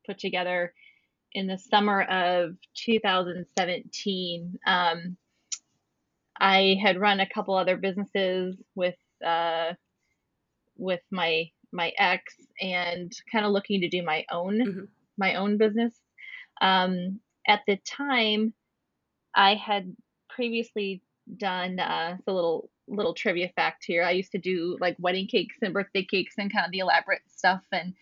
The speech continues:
Speaker 1: so for, for a hot minute, I was contemplating,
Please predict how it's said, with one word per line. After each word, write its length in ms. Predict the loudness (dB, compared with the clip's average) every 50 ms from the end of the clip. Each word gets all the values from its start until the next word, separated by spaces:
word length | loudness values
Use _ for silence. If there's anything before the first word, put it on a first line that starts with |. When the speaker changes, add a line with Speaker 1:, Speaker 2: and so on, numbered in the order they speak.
| _ _ _ _ _ _ 4
Speaker 1:
so 260 | 4 6 6 4 2 -2 -2
for, 280 | 0 2 2 2 0 -2 -4
for 100 | -4 -4
a 100 | -4 -4
hot 300 | -4 -2 -4 -4 -4 -4
minute, 400 | -6 -6 -4 -4 -4 -6 -8 -10 _ _ _
I 420 | -6 -4 -2 -2 -2 -4 -6 -8 -8 -10
was 760 | -8 -4 -2 2 2 4 4 2 2 0 -2 -4 -8 -10 -14 -6
contemplating, 920 | 0 2 4 4 4 4 2 2 2 2 2 2 2 0 -2 -4 -6 -8